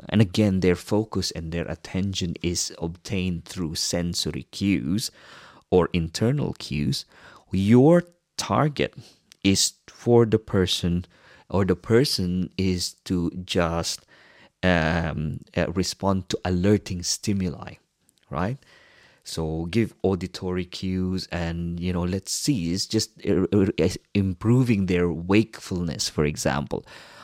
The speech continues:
or improving their purposeful responses. You just want to wake them up. Yeah, alerting stimuli is the b-,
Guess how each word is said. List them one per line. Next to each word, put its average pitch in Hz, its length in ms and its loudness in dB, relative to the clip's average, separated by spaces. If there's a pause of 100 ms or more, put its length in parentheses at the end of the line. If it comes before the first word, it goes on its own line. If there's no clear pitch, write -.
(160)
or 92 340 8
improving 92 560 0
their 85 160 2
purposeful 87 640 -2
responses. 90 600 -2
You 120 120 2
just 120 280 -4
want 95 260 0
to 98 80 -2
wake 85 320 0
them 78 180 -4
up. - 280 -4 (580)
Yeah, 82 280 -2 (140)
alerting 101 460 2
stimuli 85 440 0
is 80 120 -4
the 80 140 -6
b-, 76 180 -4